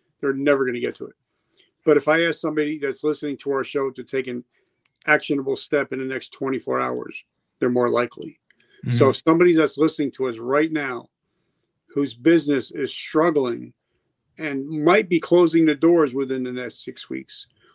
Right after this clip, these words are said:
Speaker 1: what is something they can do in the next twenty-four hours to start to get some help and some clarity?
Speaker 2: Yep. Figure out who has a slightly different service or product than you, but serves the same type of people. Reach out to them,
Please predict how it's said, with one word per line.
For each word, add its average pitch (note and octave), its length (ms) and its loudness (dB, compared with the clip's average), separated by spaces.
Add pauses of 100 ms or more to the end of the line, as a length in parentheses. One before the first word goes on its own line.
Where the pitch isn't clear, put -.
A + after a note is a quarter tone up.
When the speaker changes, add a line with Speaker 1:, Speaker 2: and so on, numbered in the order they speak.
(140)
Speaker 1:
what F3+ 180 4
is G3+ 140 -2
something F3 300 0
they D#3+ 120 2
can D3+ 180 -2
do D3 180 0
in C#3 60 -6
the C3+ 80 -8
next C3 280 -8
twenty-four C3 560 -6
hours - 460 -12 (320)
to B2 100 -8
start C#3 280 -2
to C#3 60 -4
get C3 200 -2
some B2+ 140 -8
help C3 280 -6
and B2+ 120 -14
some A#2+ 140 -12
clarity? B2+ 580 -10 (680)
Speaker 2:
Yep. - 200 -6 (580)
Figure E3 420 4
out D#3 280 6 (100)
who D3+ 160 0
has C#3 440 2 (140)
a B2+ 400 -2 (720)
slightly C3+ 480 -2
different D3+ 340 2
service D#3 440 2
or E3 60 2
product D3 420 2
than D3 140 0
you, D3 220 2
but B2+ 160 -2
serves C3+ 340 -6
the B2 120 -4
same C3 340 -2
type C#3+ 240 0
of C#3+ 100 -4
people. B2 460 -4 (540)
Reach C#3+ 220 0
out C#3+ 140 6
to D#3+ 120 0
them, D3 300 4